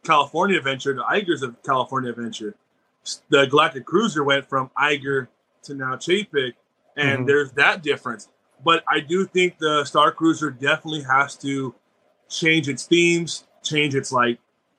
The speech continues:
Speaker 1: uh, the envisions of where the wars, the battles, the overall experience. You're gonna have to change that seasonal, because if not, if you've already done it, why do it again? It's kinda like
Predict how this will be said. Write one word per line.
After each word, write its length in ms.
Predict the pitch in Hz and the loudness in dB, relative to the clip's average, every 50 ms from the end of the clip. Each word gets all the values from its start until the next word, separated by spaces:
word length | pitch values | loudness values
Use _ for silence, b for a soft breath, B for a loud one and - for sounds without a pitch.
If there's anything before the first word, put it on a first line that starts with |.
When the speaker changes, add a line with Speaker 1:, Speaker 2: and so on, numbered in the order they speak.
| _ _ _ _ - | _ _ _ _ 0
Speaker 1:
uh, 360 | - 139 139 135 131 131 127 123 | 4 4 6 6 4 2 0 -2
the 100 | 135 131 123 | -4 -6 -6
envisions 600 | 131 135 131 120 127 151 165 - 147 165 147 131 | -8 -10 -10 -6 0 0 0 0 0 -6 -4 -4
of 120 | 139 127 | -4 -2
where 120 | 135 143 131 | 0 0 0
the 80 | 135 | 0
wars, 560 | 123 120 127 139 147 151 151 151 151 156 - | -4 -2 0 2 2 4 4 4 4 2 0
the 100 | - - | -6 -8
battles, 600 | - - 127 135 139 151 151 139 143 143 143 - - | -2 2 2 4 4 4 4 4 2 2 2 0 -4
the 360 | 135 127 123 120 120 120 120 - | -12 -10 -8 -8 -8 -8 -8 -2
overall 440 | 135 156 185 180 175 170 156 147 139 | 2 2 2 4 4 4 4 4 2
experience. 560 | - - - - 147 156 170 190 196 - - _ _ _ _ _ | 0 -4 -10 -4 -4 -2 -2 -2 -4 -6 -10 _ _ _ _ _
You're 140 | 127 143 151 | -6 -6 -2
gonna 140 | 143 170 180 | 0 2 2
have 100 | 180 175 | 2 2
to 80 | 151 143 | 0 -6
change 380 | - - 160 160 170 165 139 | -6 -6 -6 -4 -4 -4 0
that 180 | 151 151 143 - | 0 0 0 0
seasonal, 640 | - - 151 170 175 143 151 135 127 120 110 - _ _ _ _ - | -2 -2 -2 -2 -2 -2 -4 -6 -6 -8 -8 -10 _ _ _ _ -6
because 280 | 139 131 - 147 127 | -6 -2 -2 0 2
if 140 | 151 143 120 | 2 0 2
not, 440 | 135 147 165 175 170 165 147 131 - _ _ - | 2 4 4 6 6 6 4 2 0 _ _ -8
if 180 | 151 135 - | -8 -8 -6
you've 160 | 151 156 135 | -6 -6 -2
already 320 | 151 165 175 175 170 151 143 | 0 4 4 4 4 2 -2
done 260 | 139 151 160 175 170 | 0 2 2 4 4
it, 120 | 156 143 127 | 0 -2 -2
why 200 | 135 143 147 147 | 2 2 2 2
do 160 | 139 139 135 | 2 -2 -6
it 60 | 127 | -6
again? 300 | 120 113 139 143 139 120 123 | -6 -8 -6 -6 -6 -6 -8
It's 120 | 120 - | -12 -8
kinda 220 | - 156 160 165 | -2 0 2 2
like 260 | 160 165 156 151 135 | 4 4 4 2 2